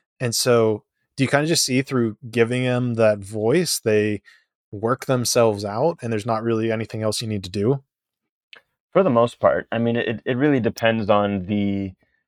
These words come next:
Speaker 2: complexity of the emotion and what's going on. You know, some things, it's, it's not like a one-size-fits-all solution, but it is a combination of mothering and fathering yourself. You know,
Speaker 1: Mm.
Speaker 2: the, the, and by mothering, again, I mean just, like,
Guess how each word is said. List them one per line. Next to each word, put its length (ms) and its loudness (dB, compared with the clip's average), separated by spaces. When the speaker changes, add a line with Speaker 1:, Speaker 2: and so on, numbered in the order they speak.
Speaker 2:
complexity 720 0
of 120 -2
the 80 2
emotion 440 -2
and 160 -4
what's 260 -2
going 300 -2
on. 240 -2
You 80 -4
know, 120 -4
some 260 -4
things, 440 -2
it's, 220 -4
it's 180 -2
not 140 4
like 140 2
a 60 6
one-size-fits-all 1120 2
solution, 680 -6
but 380 6
it 180 -2
is 400 2
a 60 -6
combination 680 2
of 100 0
mothering 480 4
and 160 -4
fathering 460 -2
yourself. 400 -8
You 120 -2
know, 160 -4
Speaker 1:
Mm. 100 -6
Speaker 2:
the, 100 -10
the, 240 0
and 140 -2
by 120 8
mothering, 640 6
again, 260 -2
I 80 0
mean 220 -2
just, 200 -8
like, 260 -2